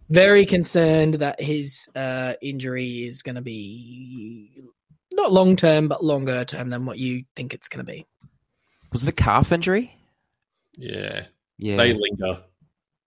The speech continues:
Speaker 2: They do.
Speaker 1: Yeah. It could be, it could be round nineteen. You know,
Speaker 3: Mm.
Speaker 1: like, it's, yeah, I, I would be,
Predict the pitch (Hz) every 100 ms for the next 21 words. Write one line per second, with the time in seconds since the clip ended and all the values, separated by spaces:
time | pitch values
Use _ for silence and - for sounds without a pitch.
0 | _ 107 101 87 87 82 - 139 113 -
1 | _ _ 170 156 196 175 165 156 160 156
2 | 160 165 147 127 120 120 117 123 - _
3 | _ _ _ _ - 127 120 120 120 117
4 | 110 127 - _ _ _ _ _ _ _
5 | _ _ _ _ _ _ - 135 127 113
6 | 127 123 - 127 - - 123 82 98 127
7 | 131 - 139 - 139 127 123 123